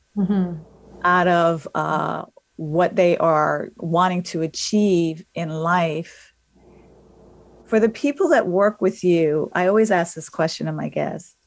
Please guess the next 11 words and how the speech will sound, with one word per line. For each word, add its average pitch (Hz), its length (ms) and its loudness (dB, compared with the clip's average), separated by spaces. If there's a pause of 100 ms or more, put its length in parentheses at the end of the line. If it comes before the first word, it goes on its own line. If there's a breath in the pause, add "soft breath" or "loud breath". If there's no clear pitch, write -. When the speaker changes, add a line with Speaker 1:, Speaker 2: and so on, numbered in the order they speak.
Speaker 2:
who 285 360 0
Speaker 1:
Mm-hmm. 359 80 4
Speaker 2:
are 196 80 4
you 165 240 -2 (100)
absolutely 180 840 0
for? 165 580 0
Like, 143 220 -6
"Yes, 185 580 0 (120)
I 180 220 4
am 165 340 -2
your 160 560 0